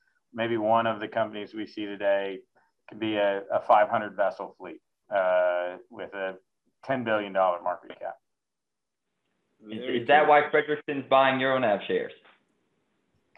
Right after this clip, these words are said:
Speaker 3: <laughs> Uh,
Speaker 1: That's
Speaker 3: he's not gonna
Speaker 1: Jurgen.
Speaker 3: get
Speaker 1: He's real tight with John, I think. <laughs>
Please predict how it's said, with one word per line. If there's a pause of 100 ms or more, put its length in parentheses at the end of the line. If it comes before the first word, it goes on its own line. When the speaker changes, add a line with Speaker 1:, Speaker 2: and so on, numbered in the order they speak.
(100)
Speaker 3:
<laughs> (960)
Uh,
Speaker 1:
That's
Speaker 3:
he's
not
gonna
Speaker 1:
Jurgen.
Speaker 3:
get
Speaker 1:
He's
real
tight
with (100)
John,
I (120)
think. (720)
<laughs>